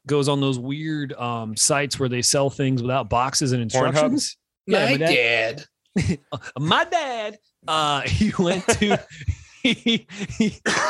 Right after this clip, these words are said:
Speaker 1: <coughs> okay, listeners, that's your goal from now on, is whenever someone says "my" and then something, you have to say "my" something in the Borat voice. <laughs> I was out fixing my car.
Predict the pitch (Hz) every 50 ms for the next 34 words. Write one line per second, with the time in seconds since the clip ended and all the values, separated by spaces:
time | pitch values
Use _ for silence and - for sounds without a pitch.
0 | 679 523 415 - 254 240 - - 196 208 180 156 165 139 175 185 175 - 196 185
1 | 170 151 151 147 - - 147 135 135 127 - - 135 143 160 - - 190 175 160
2 | 139 147 143 147 151 147 - - 139 135 135 135 131 127 127 123 123 120 117 107
3 | 107 110 117 139 139 151 156 175 175 - 202 190 170 165 165 - 156 147 131 123
4 | 127 123 123 131 135 143 147 151 143 139 131 131 127 123 - - 139 143 135 156
5 | 156 143 123 139 151 156 156 151 143 - 151 135 - - 147 139 135 127 123 135
6 | 131 135 135 139 - - 139 139 131 151 151 143 143 131 120 110 101 - 156 151
7 | 143 139 131 117 104 107 - - - - - - - - - - - - - _
8 | _ _ _ _ _ _ _ _ _ _ _ _ _ - - - - - - -
9 | _ - 117 127 143 139 127 - 151 135 - 143 139 139 131 127 - 151 143 135
10 | 127 127 -